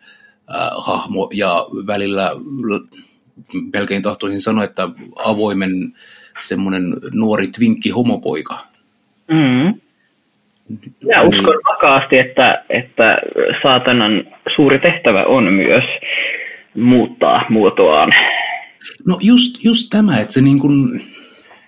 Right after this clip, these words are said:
Speaker 1: mä en, tän, en koe saatanaa, koska saatanaa ei ole olemassa. En koe saatanaa, niin kuin, äh,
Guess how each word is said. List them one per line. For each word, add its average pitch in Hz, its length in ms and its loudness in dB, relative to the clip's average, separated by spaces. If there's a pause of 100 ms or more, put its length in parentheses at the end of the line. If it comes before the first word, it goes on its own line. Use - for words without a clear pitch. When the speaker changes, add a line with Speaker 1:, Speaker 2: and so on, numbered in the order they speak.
(960)
Speaker 1:
mä 143 180 2
en, 175 200 2 (1800)
tän, 92 180 -2 (1080)
en 143 140 2
koe 156 260 4
saatanaa, 143 680 2
koska 139 280 -2
saatanaa 131 560 0
ei 123 140 2
ole 120 180 0
olemassa. 110 580 -2 (680)
En 165 480 0 (280)
koe 151 380 4 (500)
saatanaa, 113 1000 0
niin 101 220 -4
kuin, 92 220 -4 (580)
äh, 82 80 -12